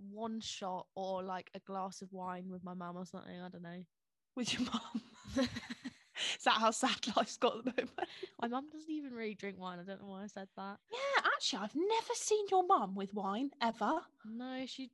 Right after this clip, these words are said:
Speaker 1: if she's
Speaker 2: What would
Speaker 1: gonna
Speaker 2: she
Speaker 1: have
Speaker 2: drink?
Speaker 1: a drink, she'd have, like, a G and T.
Speaker 2: Right, okay. I can definitely imagine that now.
Speaker 1: Yeah, but she doesn't really drink much at all, so.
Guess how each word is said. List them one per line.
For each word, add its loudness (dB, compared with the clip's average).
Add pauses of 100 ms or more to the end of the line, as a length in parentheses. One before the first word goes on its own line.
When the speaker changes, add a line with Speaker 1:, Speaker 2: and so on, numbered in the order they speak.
(120)
Speaker 1:
if -8
she's 0
Speaker 2:
What 8
would 6
Speaker 1:
gonna 2
Speaker 2:
she 8
Speaker 1:
have 4
Speaker 2:
drink? 4
Speaker 1:
a 4
drink, -4
she'd -12
have, -6
like, -8
a -12
G -12
and -8
T. -10 (800)
Speaker 2:
Right, 2
okay. -4 (160)
I -4
can -4
definitely -6
imagine -6
that -8
now. -6 (140)
Speaker 1:
Yeah, -10
but -10
she -10
doesn't -6
really -6
drink -8
much -10
at -14
all, -6
so. -12